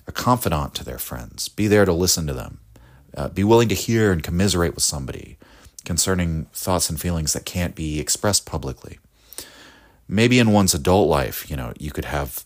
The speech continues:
such a father-son relationship, but the father can't go to his child and start unloading <laughs> all his emotional baggage on him. So there's fundamental imbalances in how the relationship works,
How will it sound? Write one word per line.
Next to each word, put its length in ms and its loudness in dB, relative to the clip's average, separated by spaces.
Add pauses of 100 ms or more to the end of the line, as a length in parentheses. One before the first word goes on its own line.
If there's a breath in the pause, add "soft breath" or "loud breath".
(100)
such 260 -2
a 60 -4
father-son 560 -2
relationship, 640 -2
but 100 -10
the 60 -6
father 300 2
can't 220 -4
go 140 -2
to 100 -2
his 160 0
child 580 -4 (440 loud breath)
and 100 -4
start 500 0
unloading 520 2
<laughs> 0 -
all 220 2
his 240 4
emotional 460 -2
baggage 460 0
on 180 -8
him. 220 -20 (420 loud breath)
So 160 -2
there's 240 2 (300 loud breath)
fundamental 720 0
imbalances 680 0
in 80 -8
how 160 -6
the 100 -4
relationship 720 -4
works, 560 -4